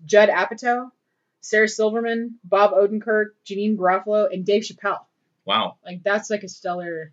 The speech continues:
Speaker 2: That's a powerhouse right
Speaker 1: that's a
Speaker 2: there.
Speaker 1: stellar cast right there. So
Speaker 2: That's must-see T V.
Speaker 1: number thirteen, Late Night with David Letterman.
Speaker 2: Yes.
Speaker 1: Eighty-two to twenty fifteen.
Speaker 2: As much as Johnny Carson did for television, he did, he did as much, he did that much for television, I think.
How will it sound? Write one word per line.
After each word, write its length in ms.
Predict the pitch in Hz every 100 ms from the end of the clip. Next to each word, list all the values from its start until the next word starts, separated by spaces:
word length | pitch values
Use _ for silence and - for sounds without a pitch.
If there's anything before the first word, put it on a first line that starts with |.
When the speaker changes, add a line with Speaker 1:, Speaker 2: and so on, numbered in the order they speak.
| _
Speaker 2:
That's 140 | - -
a 60 | -
powerhouse 460 | 107 104 104 104
right 80 | 190
Speaker 1:
that's 100 | 127
a 20 |
Speaker 2:
there. 100 | 117 92
Speaker 1:
stellar 260 | 170 165
cast 240 | 160 156 147
right 140 | 151
there. 140 | -
So 160 | - 139
Speaker 2:
That's 240 | 107 - 113
must-see 300 | 117 - 110
T 140 | 113
V. 200 | 113 113 _ -
Speaker 1:
number 200 | 254 339
thirteen, 680 | 381 320 370 370 247 170 156 _
Late 420 | 196 190 233 302 226
Night 340 | 226 277 269
with 160 | 208 -
David 220 | 202 202
Letterman. 460 | 196 180 165 151 139
Speaker 2:
Yes. 460 | 110 98 - - - _ _ _ _ _ _ _ _ - _ _ _
Speaker 1:
Eighty-two 640 | 226 277 320 - 285 294 -
to 120 | 214
twenty 300 | - 202 208
fifteen. 480 | 202 202 165 143 131
Speaker 2:
As 160 | 127 131
much 320 | 147 170 -
as 180 | 160 131
Johnny 320 | - 131 135
Carson 420 | 135 117 - 131
did 200 | 127 131
for 100 | 127
television, 520 | 127 131 123 127 127
he 200 | 113 113
did, 460 | 98 101 101 98 87
he 180 | - 110
did 200 | 95 90
as 120 | 90
much, 160 | 92 82 _
he 160 | 110
did 160 | 101 95
that 160 | 95 87
much 200 | 90 -
for 100 | 82
television, 440 | 85 82 80 80
I 60 | 82
think. 340 | - 78